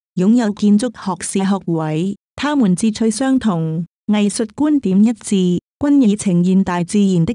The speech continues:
壯麗奔放為己任。兩人走到不少荒蕪之地，將食人美景盡收鏡頭之中。由於兩人合力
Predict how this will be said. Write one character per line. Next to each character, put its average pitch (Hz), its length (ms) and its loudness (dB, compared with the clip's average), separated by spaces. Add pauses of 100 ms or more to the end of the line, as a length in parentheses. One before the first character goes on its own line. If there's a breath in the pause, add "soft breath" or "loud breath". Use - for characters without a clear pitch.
(120)
壯 208 200 0
麗 185 240 0
奔 294 220 -2
放 214 260 0
為 185 160 0
己 190 220 -2
任。 175 340 0 (200)
兩 196 200 0
人 185 200 2
走 175 180 -2
到 220 200 -2
不 277 140 -4
少 202 220 -2
荒 269 300 0
蕪 190 160 2
之 254 220 -2
地， 170 420 -2 (220)
將 285 200 0
食 240 220 -2
人 180 120 -2
美 175 200 2
景 220 260 2
盡 185 240 0
收 277 220 -2
鏡 202 240 -2
頭 180 220 -2
之 226 220 0
中。 214 360 2 (220)
由 185 220 0
於 277 160 0
兩 208 260 0
人 180 180 0
合 196 200 -2
力 196 120 -2